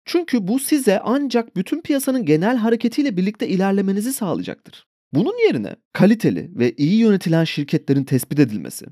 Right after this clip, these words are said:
ve bazı seçimler yapılarak daha odaklı bir portföy oluşturulması çok daha iyi sonuçlar verecektir. Son üç yılda bist yüz endeksi yüzde dört yüz üzerinde artarken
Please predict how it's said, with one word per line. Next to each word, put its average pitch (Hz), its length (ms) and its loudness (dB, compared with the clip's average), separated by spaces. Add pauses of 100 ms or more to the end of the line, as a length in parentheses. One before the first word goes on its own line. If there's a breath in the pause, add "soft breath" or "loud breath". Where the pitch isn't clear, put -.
(120)
ve 107 180 4
bazı 269 380 2
seçimler 214 600 -4
yapılarak 233 720 0
daha 233 220 0
odaklı 233 400 -2
bir 202 80 0
portföy 196 460 -2
oluşturulması 147 720 -2
çok - 340 -8
daha 147 200 -6
iyi 165 120 -4
sonuçlar 131 560 -4
verecektir. - 540 -8 (240)
Son 330 300 -4
üç - 240 -4
yılda 117 400 -2
bist 160 240 -2
yüz 160 240 0
endeksi 107 520 -4
yüzde 127 360 0
dört 160 260 4
yüz 123 140 -2
üzerinde 101 340 -2
artarken 147 540 -2